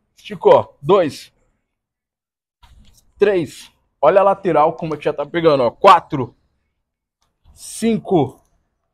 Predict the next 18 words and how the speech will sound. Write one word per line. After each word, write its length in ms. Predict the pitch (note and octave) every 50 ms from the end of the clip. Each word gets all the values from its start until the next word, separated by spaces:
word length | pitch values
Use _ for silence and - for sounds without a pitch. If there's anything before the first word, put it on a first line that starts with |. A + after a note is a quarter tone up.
| _ _ _ _ _ _ _ _ _ _ _ _ _ _
Seis. 800 | _ _ - - - - A3 G#3+ G3 E3 C3+ - - - - - _ _ _ _ _ _ _ _ _ _ _ _ _ _ _ _ _ _ _ _ _ _ _ _
Sete. 880 | _ - - - - - A#3 A3+ G#3 - - - - - D3 C3+ - - - _ - - - _ - - _ _ _ _ _ _ - - - - - - - - - - - - - -
Oito. 840 | - A3 A3 G#3+ G3 F#3+ - - - G#3+ F#3+ D#3+ C3+ A#2 - - _ _ - - - - - - - - - - - - - - - - - - - _ _
Nove. 760 | E3+ E3 E3 F3+ F#3 F#3+ F#3+ F#3+ E3 F3+ G#3 G3 F#3+ D#3+ - _ _ _ _ _ _ _ _ _ _ _ _ _ _ _ _ _ _ _ _ _ _ _ - _ _ _ _ _ _ _
Dez. 680 | - C3+ C#3 D3 G3 G3 F3+ D#3+ D3 - - - - _ _ _ _ _ _
A 120 | - C#3 C#3+
palma 280 | - F#3 F#3 G3 F#3+
da 140 | F#3 F#3 E3+
mão 140 | D#3 D#3+ E3+
é 120 | E3+ E3
justamente 640 | C#3 - - G3+ G#3+ - - G#3 E3 D#3 D#3 E3+ -
pra 120 | - F3+ E3
você 260 | D3+ D#3 - - D#3
ter 200 | - - E3 F3
equilíbrio 680 | F3+ - - - - D#3+ C#3+ D3+ D#3 D#3 E3 F#3 F3+ - _ _ _ _ -
durante 480 | C#3 D#3 E3 D#3+ D3 C#3 C3+ C3 - F3+
o 20 |
movimento. 760 | D#3+ D#3 D3 C#3 C3+ E3 F3+ F#3 F3 D#3 C#3 - - - _